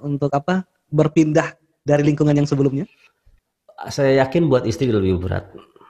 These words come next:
Speaker 2: Lebih berat karena lingkungan, lingkungannya, temannya, maksudnya beliau juga di sinetron, di presenter, sama, sama-sama berat gitu. Cuma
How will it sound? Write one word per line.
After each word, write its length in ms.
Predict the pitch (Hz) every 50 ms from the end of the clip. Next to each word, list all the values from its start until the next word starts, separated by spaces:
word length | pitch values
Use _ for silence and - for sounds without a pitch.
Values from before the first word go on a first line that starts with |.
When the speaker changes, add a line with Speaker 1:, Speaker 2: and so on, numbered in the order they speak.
| - - - -
Speaker 2:
Lebih 320 | 98 98 98 95 90 90
berat 240 | 95 92 90 90 -
karena 240 | 98 95 95 98 82
lingkungan, 720 | 95 95 90 - 92 92 92 90 87 90 90 78 - -
lingkungannya, 880 | 87 90 92 90 87 - 92 90 87 87 90 90 90 90 90 92 92 90
temannya, 800 | 92 90 87 87 85 85 87 90 87 87 90 90 90 90 92 - - -
maksudnya 320 | 95 - - 98 95 92
beliau 240 | 90 87 92 90 87
juga 240 | 87 92 90 87 78
di 80 | 90
sinetron, 480 | 90 - - 92 87 85 - 92 92 90
di 80 | 90
presenter, 880 | 90 - - 95 92 - 92 92 90 - - 98 95 95 95 95 95 92 92 - - - - _ _ _ _ -
sama, 400 | - 139 143 151 135 107 - -
sama-sama 480 | 110 101 101 101 104 107 101 98 95
berat 320 | 95 110 117 120 113 - -
gitu. 320 | 98 95 98 90 - 101
Cuma 320 | 101 113 127 - - -